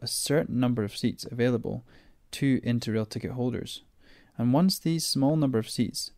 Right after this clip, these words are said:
are filled up, they don't allow any more Interrail ticket holders on, even if half the train is empty. This happened to me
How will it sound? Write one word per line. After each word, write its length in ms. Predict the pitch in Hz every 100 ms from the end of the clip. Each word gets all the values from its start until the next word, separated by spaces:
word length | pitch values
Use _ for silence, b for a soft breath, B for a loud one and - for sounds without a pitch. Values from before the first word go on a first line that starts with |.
| _ _ -
are 100 | 113
filled 300 | - 120 131
up, 240 | 180 - - _ _
they 100 | 123
don't 340 | 120 139 165 -
allow 320 | 120 117 110
any 240 | 127 147
more 240 | 160 127 107
Interrail 360 | 123 123 117
ticket 240 | - 120 113
holders 340 | 123 113 113
on, 260 | 127 110 101 b b b b -
even 300 | 156 165 131
if 140 | 110 -
half 200 | 123 -
the 60 |
train 220 | - 127
is 100 | 123
empty. 360 | 127 156 - 113 - _ - _ - _ - -
This 160 | 143
happened 320 | - 147 139 127
to 80 |
me 360 | 139 170 131 107